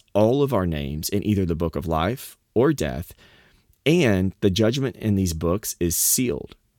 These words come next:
This is pretty serious stuff. However, Yom Kippur only atones for sins between man and God. In fact, all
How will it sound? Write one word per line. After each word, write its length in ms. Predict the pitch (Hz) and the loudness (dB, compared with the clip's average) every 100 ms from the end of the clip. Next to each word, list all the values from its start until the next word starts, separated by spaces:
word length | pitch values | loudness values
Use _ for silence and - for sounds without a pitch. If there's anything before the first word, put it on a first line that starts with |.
| _ | _
This 160 | 156 - | -6 -6
is 60 | |
pretty 360 | - - 185 120 | -6 0 4 4
serious 480 | 95 - 127 85 - | 2 2 2 0 0
stuff. 540 | - - - - - _ _ - _ _ | -2 -4 -6 -12 -20 _ _ -20 _ _
However, 680 | - 135 185 226 110 92 170 _ _ - | 2 6 6 4 2 2 -2 _ _ -2
Yom 320 | 113 117 208 | 0 2 0
Kippur 500 | 160 - 160 107 - - | -2 0 2 2 0 2
only 360 | 135 175 214 | 2 4 2
atones 500 | 139 - 127 98 92 | 0 0 0 0 0
for 140 | - - | -2 -2
sins 440 | - 156 135 98 | 0 0 0 -2
between 520 | - - 113 101 90 - - - _ - | -2 -4 0 2 0 -2 -14 -20 _ 0
man 240 | 101 98 | 4 4
and 140 | 90 | 4
God. 320 | 85 113 58 - | 2 0 -4 -2
In 140 | 107 | 0
fact, 280 | 139 127 - - | 2 2 0 2
all 400 | 123 190 185 | 4 4 0